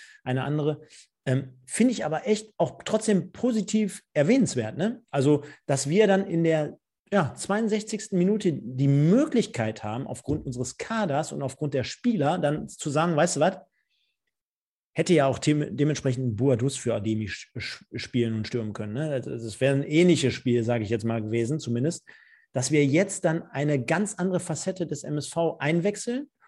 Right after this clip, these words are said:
und ganz andere Möglichkeiten haben, aufgrund der Geschwindigkeit, der Dynamik, aufgrund de-, dieser Verbindung, die du, die du gerade, ähm, erklärt hast oder hergestellt hast.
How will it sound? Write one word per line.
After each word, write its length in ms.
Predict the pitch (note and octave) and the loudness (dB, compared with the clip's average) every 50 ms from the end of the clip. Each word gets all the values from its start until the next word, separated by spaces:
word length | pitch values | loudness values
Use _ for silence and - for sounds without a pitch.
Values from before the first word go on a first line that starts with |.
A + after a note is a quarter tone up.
| _ _ _ | _ _ _
und 140 | - C#3+ C3+ | -6 -2 0
ganz 220 | D#3+ D#3+ D#3+ - | 0 0 -2 -2
andere 260 | - F3 F3+ E3+ F#3+ | -2 -2 2 2 4
Möglichkeiten 720 | F#3 F#3+ G#3 C4+ C4+ - C#3+ A2 - - A2+ A#2+ B2 A2 A2 | 4 4 4 4 2 2 -2 -2 -2 -4 -4 -4 -2 -2 -2
haben, 220 | A#2+ C3 D#3 E3 | 0 0 0 -2
aufgrund 320 | C#3 - - D3 D#3 C#3 | -4 -4 -2 -4 0 2
der 240 | D3 C3+ C3 B2+ C3+ | 2 4 4 2 2
Geschwindigkeit, 640 | B2 A#2 - - F3 E3+ F3+ F3 F3+ - - D3+ C#3+ | -2 -4 -2 -2 -2 0 0 -2 -2 0 0 0 2
der 100 | C#3 B2+ | 2 2
Dynamik, 540 | A2+ B2+ B2+ B2+ C3+ C#3+ D3+ D#3 D#3+ D#3 D#3 | 2 2 2 4 2 2 2 2 0 0 0
aufgrund 380 | C#3+ B2+ - - C3+ C#3 C3+ C3 | -2 -4 -4 -2 -4 -2 0 2
de-, 180 | C3 C3 C3 | 2 2 2
dieser 280 | C3+ A#2+ B2 B2+ C3 B2+ | 0 -2 0 2 2 2
Verbindung, 520 | B2+ B2+ A#2 A2 D3+ E3+ G3 F#3+ G3 F#3+ F3 | 2 0 2 2 4 4 4 4 4 4 4
die 120 | E3+ F3 | 2 4
du, 260 | D#3+ E3+ E3+ D3 - | 4 2 2 2 0
die 160 | C3+ C#3+ D3 C#3+ | -2 -2 0 0
du 140 | D3 C#3 | 0 0
gerade, 400 | B2+ B2+ D3 C#3+ C#3+ D3 C#3+ C3+ - - - - - - - - _ | 2 2 2 2 2 0 0 -4 -8 -14 -20 -20 -20 -20 -20 -20 _
ähm, 340 | - C#3 C#3 C#3 C#3+ C#3+ - | -4 -2 -2 -2 -2 -4 -4
erklärt 420 | - C#3 C3 - C#3 C#3+ C#3+ C#3+ | -4 -4 0 2 2 2 4 2
hast 180 | C#3+ D3 C#3+ - | 0 -2 -2 -2
oder 100 | B2+ B2 | -2 0
hergestellt 480 | A#2 C3+ D3 C#3 C3 - D3+ C3+ C3+ C#3+ | 0 0 0 -2 -2 -2 -2 -2 0 -2
hast. 240 | C#3+ C#3 C#3+ - | -4 -4 -4 -10